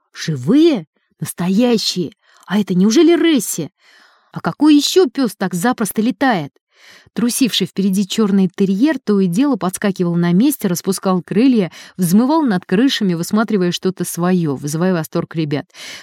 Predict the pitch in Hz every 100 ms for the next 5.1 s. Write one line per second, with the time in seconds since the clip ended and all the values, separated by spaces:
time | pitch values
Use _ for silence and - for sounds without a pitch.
0 | - 196 269 - 359 370 - - - 233
1 | 247 359 320 202 226 311 254 185 - 202
2 | 262 359 285 202 226 294 190 - 151 156
3 | 180 302 - - 185 294 294 170 175 -
4 | 214 - 156 143 - 330 277 262 247 190